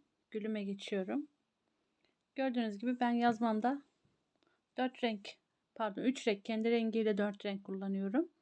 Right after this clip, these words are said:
Evet, e, krem rengi, kahverengi ve bir tane de bordo rengim var arkadaşlar, böyle. Bordo da değil, tam lila, koyu lila gibi. Bu rengi kullanacağım. Şimdi o rengime geçiyorum.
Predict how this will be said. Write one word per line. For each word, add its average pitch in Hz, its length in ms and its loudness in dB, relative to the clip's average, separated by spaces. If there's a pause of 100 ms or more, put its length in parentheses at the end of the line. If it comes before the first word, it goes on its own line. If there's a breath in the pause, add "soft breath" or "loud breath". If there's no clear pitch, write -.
(540)
Evet, 220 320 -6
e, 208 380 0
krem 262 340 6
rengi, 202 440 2 (240)
kahverengi 240 600 2
ve 320 220 6 (720)
bir 285 120 -4
tane 226 300 2
de 320 160 0 (140)
bordo 240 320 4
rengim 214 340 0
var 185 100 0
arkadaşlar, 190 680 -6
böyle. 226 260 -6 (380)
Bordo 214 320 -6
da 190 80 -8
değil, 196 200 -8
tam 214 300 -6
lila, 208 400 -4 (120)
koyu 226 220 -2
lila 196 220 -2
gibi. 190 380 -4 (920)
Bu 240 80 -2
rengi 226 240 -2
kullanacağım. 202 640 -4
Şimdi 254 280 4
o 247 80 6
rengime 226 360 2
geçiyorum. 208 580 0